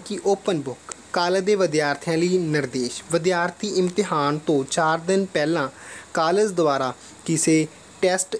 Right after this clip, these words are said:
ਈਮੇਲ ਦੁਆਰਾ ਜਵਾਬ ਦੇਣਗੇ। ਕਿਸੇ ਵੀ ਅਸਫਲਤਾ ਦੀ ਸਥਿਤੀ ਵਿੱਚ ਵਿਦਿਆਰਥੀਆਂ ਨੂੰ ਸਮੱਸਿਆ ਦਾ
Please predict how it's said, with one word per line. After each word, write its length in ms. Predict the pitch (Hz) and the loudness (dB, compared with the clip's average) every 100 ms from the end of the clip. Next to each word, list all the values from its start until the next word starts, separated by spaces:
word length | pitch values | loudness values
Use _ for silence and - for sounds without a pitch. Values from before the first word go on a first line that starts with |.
| 180 | -4
ਈਮੇਲ 440 | 196 214 220 220 | -2 4 6 4
ਦੁਆਰਾ 320 | 185 160 139 139 | 2 0 2 0
ਜਵਾਬ 440 | 139 151 143 147 | 0 2 2 0
ਦੇਣਗੇ। 440 | 143 151 170 175 190 190 | 0 0 2 4 2 2
ਕਿਸੇ 360 | 190 - 233 233 | -2 2 4 2
ਵੀ 340 | 165 151 147 - 170 | 0 -2 -4 -2 0
ਅਸਫਲਤਾ 480 | 180 196 202 196 196 | 0 -2 0 2 2
ਦੀ 120 | 202 | 0
ਸਥਿਤੀ 420 | - 170 160 190 | -2 -4 0 2
ਵਿੱਚ 200 | 170 160 170 | 2 0 2
ਵਿਦਿਆਰਥੀਆਂ 720 | 160 151 147 135 - 160 156 | 0 2 2 0 -2 -2 0
ਨੂੰ 120 | 160 | 0
ਸਮੱਸਿਆ 540 | - 156 139 - 175 180 | 0 0 0 2 2 2
ਦਾ 160 | 185 | 0